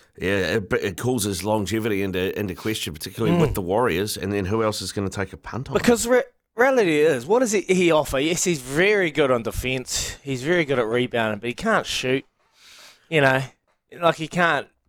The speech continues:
Speaker 2: spread the court. He hustles. He brings a bit of aggression, but his aggression at the moment is costing them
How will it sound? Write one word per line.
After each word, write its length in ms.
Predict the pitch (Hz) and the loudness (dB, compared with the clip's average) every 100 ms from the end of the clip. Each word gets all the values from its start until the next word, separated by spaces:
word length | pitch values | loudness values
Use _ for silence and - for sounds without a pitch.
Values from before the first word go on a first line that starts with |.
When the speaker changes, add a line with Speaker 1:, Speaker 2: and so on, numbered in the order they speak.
| _ - 302 | _ -18 -6
Speaker 2:
spread 460 | - - - 147 | -4 -2 2 0
the 80 | - | 0
court. 460 | - 147 147 156 - _ - | 0 4 4 2 -2 _ -10
He 140 | 147 | -8
hustles. 680 | 117 156 165 - 156 147 131 | 0 0 2 2 2 0 -4
He 80 | 131 | -2
brings 300 | 160 147 127 | 2 2 0
a 60 | |
bit 160 | 120 131 | 2 2
of 140 | 117 | 2
aggression, 480 | 113 107 151 - 123 | 0 0 0 0 -10
but 100 | 123 | -2
his 160 | 151 143 | -2 -2
aggression 360 | - 208 143 | -4 -4 -2
at 120 | 120 | -4
the 60 | 90 | -2
moment 320 | 113 135 107 | -2 0 -2
is 100 | 104 | -4
costing 540 | - 127 147 - 113 87 | -4 -2 -2 -4 -10 -16
them 180 | 82 | -20